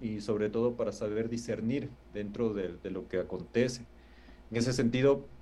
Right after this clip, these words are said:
l-, son dos años de noviciado, que son los dos años como de espiritualidad. Eh, después vienen, eh, la formación tradicional, mm, vienen dos años de humanidades, que son como dos años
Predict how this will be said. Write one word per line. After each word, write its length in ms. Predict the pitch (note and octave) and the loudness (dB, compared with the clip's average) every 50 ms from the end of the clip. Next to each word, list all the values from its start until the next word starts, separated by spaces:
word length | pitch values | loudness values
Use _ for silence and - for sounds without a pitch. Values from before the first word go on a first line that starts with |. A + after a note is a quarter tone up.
| - - | -10 -4
l-, 440 | B2 A2 G#2 G#2 G2+ G2+ G2+ G2 F#2 | -2 -2 -2 0 0 0 0 0 -2
son 580 | - - C3 B2 A#2+ A#2+ B2 A#2+ A#2+ B2 - - | 0 2 4 4 4 4 2 2 0 -2 -4 -8
dos 340 | - C#3 A#2 A#2+ B2+ B2+ A#2+ B2 | -4 -2 0 2 2 2 4 2
años 440 | A#2+ B2 C#3 D3 D#3 D3 - - | 2 2 2 0 0 -2 -4 -2
de 100 | A2+ G#2+ | -2 -2
noviciado, 720 | G2+ G2+ G2 F#2+ G2 G2+ - - A2+ A#2 C3+ E3+ F3 F3 - - - - - | 0 0 -2 -4 -6 -6 -4 0 2 2 2 0 -2 -6 -12 -20 -20 -18 -16
que 80 | A2+ G#2+ | -14 -10
son 180 | - A#2+ A2+ | -6 -4 -2
los 160 | A2+ A2+ G#2+ G#2+ | 0 0 0 0
dos 180 | A2+ G#2+ G#2+ | -2 0 2
años 440 | A2 G#2+ A2+ A#2 A#2 A#2 A#2 - - - - - - - - - | 0 2 2 0 0 -2 -4 -6 -14 -18 -20 -20 -20 -20 -18 -10
como 280 | - B2 A2 G#2 G2+ | -6 -4 -2 0 2
de 80 | G2 G2+ | 2 2
espiritualidad. 920 | G2 G2 - A2+ G#2 G#2 G2+ G2+ G#2 G2 F#2+ F#2+ F#2+ G2+ G#2 A#2+ D3 D#3+ - - - - - - - - - - - - - - - - - - | 0 -2 -2 -2 0 0 0 0 2 2 2 2 2 2 4 2 2 2 -2 -8 -18 -20 -20 -20 -20 -20 -20 -20 -20 -20 -20 -20 -20 -20 -18 -10
Eh, 260 | - A#2+ A2+ G#2+ G#2 G#2 | -6 -2 0 0 2 2
después 400 | G2 G#2+ G#2 - - A#2+ A#2 A#2 | 2 2 2 2 2 4 4 6
vienen, 680 | A2+ A#2 A2+ A2+ A2+ A#2 A#2 A#2 A#2 A#2 A#2 A#2+ A#2+ - - - - - | 6 6 6 6 6 6 6 6 6 4 4 0 -2 -6 -14 -18 -16 -10
eh, 560 | - C3 A2 G#2 G#2 G2+ G2 G2 G2 F#2+ F#2+ G2 | -6 -4 -2 -2 -2 -2 -2 -4 -4 -6 -6 -4
la 160 | G2+ G#2 G2 G2 | -2 -2 -2 0
formación 420 | B2 A#2 A2 A2+ A2 - C#3 C3+ | -2 0 0 0 0 -2 -4 -2
tradicional, 680 | C#3 D3+ D3 C3 A#2+ C#3 C3 C3 C#3+ D3 D3 D3 - - - | 0 0 0 0 -2 -4 -2 2 2 2 2 0 -8 -12 -8
mm, 260 | A#2 A2+ A2+ A2+ G#2+ | -6 -4 -4 -4 -2
vienen 480 | G#2+ A2+ A2+ A2+ A#2+ A#2+ B2 A#2+ A#2+ A2+ | -2 -2 0 0 0 0 0 -2 -2 0
dos 180 | A#2 A#2+ A#2 A#2 | 2 2 2 2
años 360 | A#2+ A#2+ B2 C3 C3 B2 A#2 | 2 0 0 -2 -2 -2 -2
de 60 | A2+ | -2
humanidades, 920 | G#2+ G#2 G2+ G2+ G2+ G2 G2+ G2+ G2+ G#2+ A2 A#2+ C#3+ E3 D#3+ - - - - - - - - - - - - | -2 -2 -4 -6 -6 -6 -4 -2 0 2 2 2 0 -2 -4 -6 -12 -18 -20 -20 -20 -20 -20 -20 -20 -14 -10
que 100 | A2 G2+ | -10 -8
son 300 | - - A2+ A2 A2 G#2 | -6 -4 -2 -2 -2 -2
como 280 | A2+ A#2+ A2+ G#2 G#2 | 0 0 0 2 2
dos 200 | G#2 G#2+ G#2+ G#2+ G#2+ | 2 2 2 2 2
años 440 | G#2 G#2+ A2 A#2 A#2+ A#2 A#2 - | 0 0 2 2 2 2 0 -2